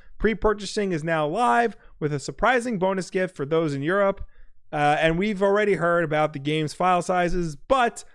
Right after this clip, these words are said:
other details found on the page include the confirmation. Pokemon Let's Go Pikachu and Let's Go Eevee also lacked cloud support, so it would be,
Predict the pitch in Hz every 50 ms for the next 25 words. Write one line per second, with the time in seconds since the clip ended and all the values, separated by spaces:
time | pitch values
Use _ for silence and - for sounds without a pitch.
0 | - - - - 185 202 196 196 190 165 190 190 175 - 190 185 180 165 - 170
1 | 170 175 175 175 170 165 160 175 170 170 160 151 156 151 - 190 196 190 160 147
2 | 135 139 131 127 - 135 131 127 113 98 - - 98 101 - _ _ _ _ _
3 | _ - - 180 170 180 180 175 170 175 175 165 - - 180 165 - 185 190 180
4 | 170 - - 202 180 170 165 165 160 - 160 156 160 220 247 247 233 233 226 -
5 | 240 262 247 - 226 220 220 214 208 - - 214 208 202 190 - - - 190 196
6 | 196 190 190 - - - - - - - - - 175 165 165 170 160 160 196 196
7 | 170 175 196 196 196